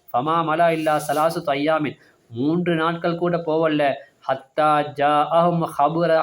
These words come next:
ஹபரு அன்ன சஃபீனத்துல் மலிக்கி. மூணு நாள் கூட போகல, ஒரு செய்தி வந்தது, அந்த நாட்டுடைய மன்னனுடைய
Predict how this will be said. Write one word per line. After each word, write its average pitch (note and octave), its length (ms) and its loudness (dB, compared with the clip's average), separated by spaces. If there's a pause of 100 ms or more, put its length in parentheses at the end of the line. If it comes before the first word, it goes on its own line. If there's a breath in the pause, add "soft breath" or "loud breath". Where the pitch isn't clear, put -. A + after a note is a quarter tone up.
ஹபரு F3 320 2
அன்ன D#3 320 -2
சஃபீனத்துல் D#3+ 520 -2
மலிக்கி. E3 480 -2 (360 soft breath)
மூணு E3+ 280 2
நாள் F#3 260 2
கூட F#3 200 0
போகல, E3+ 560 0
ஒரு D3 160 -4
செய்தி F3+ 320 -2
வந்தது, D#3+ 500 0 (220 loud breath)
அந்த C#3 260 -4
நாட்டுடைய E3 600 -2
மன்னனுடைய D#3 840 0